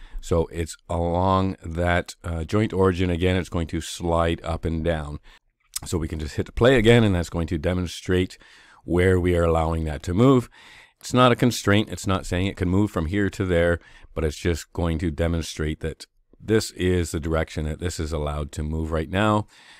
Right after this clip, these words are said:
using my slider. We also have a cylindrical, so this means it's going to rotate, um, along a single axis, which could be very similar, um, to the Re-, Revolute,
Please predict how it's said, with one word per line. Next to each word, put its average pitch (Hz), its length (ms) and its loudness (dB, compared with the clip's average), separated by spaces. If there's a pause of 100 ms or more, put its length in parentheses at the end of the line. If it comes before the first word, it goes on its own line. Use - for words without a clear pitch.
(140)
using 87 640 0
my 80 220 -6
slider. 76 800 -4 (520)
We 95 100 -2
also 101 320 2
have 101 520 -2
a 90 100 -8
cylindrical, 98 760 -2
so 85 400 0 (120)
this - 280 -6
means 95 260 0
it's 87 120 -6
going 87 240 -2
to 95 160 -2
rotate, 87 600 -2 (460)
um, 82 240 -4
along 95 320 0
a 92 40 0
single 98 400 -2
axis, 90 540 -4 (360)
which - 260 -6 (460)
could 131 200 -2
be 110 120 2
very 107 240 4
similar, 107 600 2 (220)
um, 90 460 -4 (160)
to 101 300 -2
the 92 120 -4
Re-, 92 240 -6
Revolute, 101 580 2